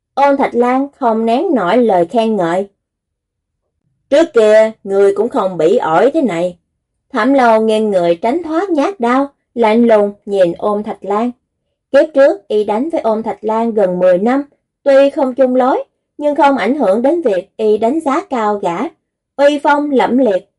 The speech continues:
quang minh chính trực, một đời anh hùng cao ngạo. Nào ngờ giờ đây gã là thành tiểu nhân ám hại người khác. Nghe vậy, sắc mặt Ôn Thạch Lan thoáng thay đổi, đôi mắt cuồn cuộn, vài phần giận dữ.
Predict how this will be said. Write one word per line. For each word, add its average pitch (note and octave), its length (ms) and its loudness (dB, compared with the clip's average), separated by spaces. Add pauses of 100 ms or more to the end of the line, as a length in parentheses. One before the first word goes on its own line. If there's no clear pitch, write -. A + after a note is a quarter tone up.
(120)
quang G#3+ 340 -2
minh G#3+ 260 -2 (100)
chính E4 300 2
trực, - 220 -2 (320)
một A#3+ 200 0
đời G#3+ 280 4
anh A#3+ 240 0
hùng F#3+ 300 -4
cao B3 200 -4
ngạo. G3 360 -2 (420)
Nào A#3+ 260 2
ngờ A3 360 4
giờ G#3+ 160 2
đây C#4+ 320 0 (140)
gã G#3 280 -2
là C4 120 2
thành F#3+ 260 -6
tiểu F3+ 220 2
nhân C4+ 300 0 (160)
ám D4+ 240 -4
hại G3 300 -4
người E3+ 260 -2
khác. B3+ 280 -6 (760)
Nghe G#3 300 0
vậy, F3+ 400 -2 (200)
sắc G4+ 300 -6
mặt G#3+ 280 -2
Ôn A3 260 0
Thạch - 200 -10
Lan A#3 280 -2 (160)
thoáng A3+ 320 -4
thay A3 220 -2
đổi, G3 320 0 (360)
đôi C#4 140 2
mắt F4 280 -2
cuồn G#3 180 -2 (120)
cuộn, F#3+ 300 -2 (180)
vài G3+ 380 0
phần F#3+ 260 -2
giận F#3 340 -4
dữ. F#3 260 0